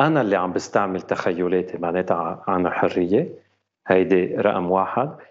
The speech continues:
رقم اتنين، طالما تخيلات الجنسية ما عم تزعج حدا، ما عم تزعج شريكي، ماني عم بعمل شي ضد حدا. طالما أنا حاسس حالي حر بتخيلاتي،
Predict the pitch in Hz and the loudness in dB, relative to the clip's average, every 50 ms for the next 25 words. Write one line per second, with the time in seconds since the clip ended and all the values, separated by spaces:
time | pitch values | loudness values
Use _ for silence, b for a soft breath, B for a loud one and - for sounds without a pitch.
0 | B B _ _ - 104 120 123 123 120 120 123 139 135 131 127 117 110 113 - | B B _ _ -2 0 0 2 0 0 -2 0 0 0 0 0 -2 -4 -4 -2
1 | - 147 139 143 139 127 120 110 104 101 95 - - 113 - - 120 107 98 104 | 0 2 2 2 2 0 0 0 0 -2 -4 -6 -6 -6 -2 0 0 0 2 2
2 | 104 117 131 135 - 127 104 98 101 95 90 - - 113 104 95 95 92 92 92 | 2 2 2 2 0 -2 -2 -2 -2 -2 -4 -4 -2 -2 0 2 0 0 -2 -4
3 | B B B B _ - 123 147 147 147 131 117 110 - - 143 117 120 87 95 | B B B B _ 0 2 2 2 2 0 -2 -2 -2 -2 -2 0 0 0 0
4 | 87 - - - 101 90 - 82 78 - - _ _ _ _ _ _ _ _ - | -2 -2 -2 -2 -2 -2 -2 -6 -8 -10 -14 _ _ _ _ _ _ _ _ -2
5 | 135 135 143 135 123 127 - 123 101 98 87 85 85 80 - 143 143 131 - - | 0 2 2 0 0 0 0 2 2 2 0 -2 -2 -4 -6 -8 -10 -8 -6 -2
6 | - 98 80 90 90 85 - 95 87 90 104 120 131 127 131 107 104 95 92 113 | -2 0 0 0 -2 -2 -2 -2 0 0 0 2 2 2 0 0 0 0 0 0
7 | 110 104 101 98 90 - - - - 110 107 90 101 117 - - - - - - | 0 0 -2 -4 -4 -6 -6 -2 -2 -2 0 2 2 0 0 -2 -6 -6 -6 -6
8 | 90 - - - - - _ _ _ _ _ _ _ _ _ _ _ _ _ - | -6 -6 -6 -8 -10 -16 _ _ _ _ _ _ _ _ _ _ _ _ _ 2
9 | 156 170 170 165 147 127 117 - - 147 151 147 135 110 95 - - 135 117 - | 2 2 2 2 2 0 0 0 0 0 0 2 0 0 -2 0 0 0 0 0
10 | - 127 - - - - 123 113 101 95 90 - - - - _ _ - - - | -2 -4 -4 -4 0 2 2 2 2 0 -2 -4 -6 -12 -20 _ _ -10 -2 2
11 | 135 135 135 117 92 90 101 - - - - - 95 87 87 92 90 90 92 90 | 2 2 2 0 -2 -2 -2 -2 -2 -4 -2 -2 -2 0 0 0 0 0 0 -2
12 | - - 113 143 | -2 -4 -6 -6